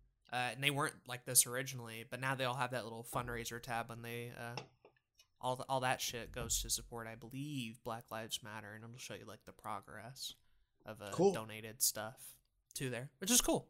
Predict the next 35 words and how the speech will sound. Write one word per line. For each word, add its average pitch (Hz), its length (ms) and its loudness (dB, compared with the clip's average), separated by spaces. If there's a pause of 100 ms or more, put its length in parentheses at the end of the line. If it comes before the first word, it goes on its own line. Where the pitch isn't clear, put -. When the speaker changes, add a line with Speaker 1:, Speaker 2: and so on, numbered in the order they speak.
Speaker 1:
'cause - 140 0
he 156 80 10
didn't 165 160 6
make 160 220 2 (160)
content 131 480 0
anymore, 117 380 -10 (100)
and 113 100 -14
those 117 160 -4
are 117 60 -4
his, 113 100 -6
like, 117 160 -10
most 117 240 -12
viewed - 160 -16
videos, - 380 -12
so - 240 -8 (400)
might 117 120 -2
as 120 120 0
well 120 280 -2 (300)
<laughs> - 360 8
use 165 420 4
it 135 100 4
for 139 140 2
a 120 60 -2
good 120 120 -8
cause, 113 420 -4
that 113 180 -8
type 110 200 -12
of 131 60 -8
stuff. - 240 -6 (1080)
Speaker 2:
I 147 60 2
agree. 165 300 2 (180)
Yeah, 127 180 2
that's 147 160 4
dope. 143 300 4 (1800)
Speaker 1:
Neat. 214 300 2